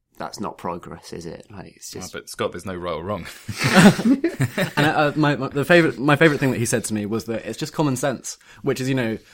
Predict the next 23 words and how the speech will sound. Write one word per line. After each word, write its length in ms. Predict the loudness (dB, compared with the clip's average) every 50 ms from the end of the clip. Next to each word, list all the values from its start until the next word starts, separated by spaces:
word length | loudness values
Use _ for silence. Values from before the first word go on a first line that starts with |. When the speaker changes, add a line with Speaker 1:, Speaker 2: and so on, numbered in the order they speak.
| -14 -6 0
Speaker 3:
the 120 | 2 4
argument 420 | 4 4 4 2 2 0 0 0 -2
of 80 | -2
your 100 | 0 0
average 420 | 2 2 0 0 -2 -4 -4 -4 -2
ukip 380 | -2 -2 -2 -2 -4 -6 -6
councillor 400 | -4 -4 -4 -2 -4 -4 -6 -4
when 100 | -4 -2
they're 80 | -2 -2
trying 180 | 0 -2 -2 -2
to 120 | -2 -2
justify 480 | -2 0 0 -2 -2 -4 -4 -2 -2 -2
something 340 | 0 -2 -4 -4 -4 -6 -6
absolutely 420 | -6 -8 -6 -6 -8 -8 -6 -6 -4
horrible. 440 | -4 -2 -2 -2 0 0 0 2 2
Speaker 2:
<laughs> 20 |
Speaker 3:
It's 640 | 2 4 6 6 6 6 4 4 4 4 4 4 6
just 220 | 6 6 6 6
common 240 | 6 6 6 6 6
sense. 480 | 6 4 4 4 2 0 -4 -4 -2
We'll 240 | 2 4 6 6 6 6
film 220 | 6 6 8 8
you 580 | 8 6 6 4 2 0 -2 -6 -10 -16 -18